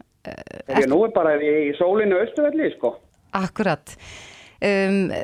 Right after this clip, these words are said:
Speaker 1: já, þú ert í raun og veru að leggja til að það verði, eh, þessu verði breytt vegna þess að nú er, sko, það er ýmislegt sem er takmarkað, eh, sem sagt, athafnafrelsi barna og ungmenna er takmarkað með ýmsum hætti,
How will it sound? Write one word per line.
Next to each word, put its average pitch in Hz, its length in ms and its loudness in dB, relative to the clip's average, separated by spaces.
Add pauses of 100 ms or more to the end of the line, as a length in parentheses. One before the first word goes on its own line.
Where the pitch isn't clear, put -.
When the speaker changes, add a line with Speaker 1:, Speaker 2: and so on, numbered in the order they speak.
(160)
Speaker 1:
já, 220 120 2
þú 285 300 0
ert - 220 -2
í 226 100 -2
raun 277 140 2
og 277 80 0
veru 269 40 0
að 277 80 0
leggja 294 220 -4
til 180 300 -2
að 220 80 0
það 240 120 0
verði, 240 340 0 (1160)
eh, 139 160 -2
þessu 247 240 -2
verði 233 220 0
breytt - 520 -6 (180)
vegna 202 360 0
þess 190 140 -2
að 196 80 0
nú 202 180 0
er, 196 80 0
sko, - 380 -8
það 196 180 0
er 180 120 -2
ýmislegt 214 420 0
sem 214 120 -2
er 214 80 0
takmarkað, 190 720 -4 (140)
eh, - 200 -8 (240)
sem 175 120 -6
sagt, - 240 -14
athafnafrelsi 170 720 -2
barna 180 360 -2
og 175 100 0
ungmenna 165 260 0
er 196 80 2
takmarkað 190 480 -4
með 143 120 -2
ýmsum 160 200 -2
hætti, 165 380 -2